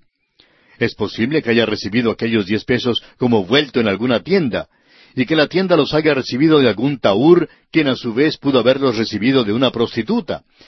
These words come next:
que pudo haberlos recibido también de un ladrón, etcétera. El momento en que usted aparta aquel dinero para Dios es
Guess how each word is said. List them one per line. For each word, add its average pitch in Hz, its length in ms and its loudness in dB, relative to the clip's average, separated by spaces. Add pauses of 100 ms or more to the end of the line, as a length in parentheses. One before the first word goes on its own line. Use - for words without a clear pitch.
(120)
que 131 140 0
pudo 139 220 2
haberlos 135 320 2
recibido 123 380 0
también 123 360 0
de 127 60 0
un 139 100 2
ladrón, 143 380 2
etcétera. 117 480 0 (840)
El 147 180 2
momento 143 540 0
en 262 120 0
que 202 100 -4
usted 196 220 2
aparta 170 440 0
aquel 170 220 -4
dinero 143 320 0
para 110 240 0
Dios 180 420 2 (500)
es 156 420 -2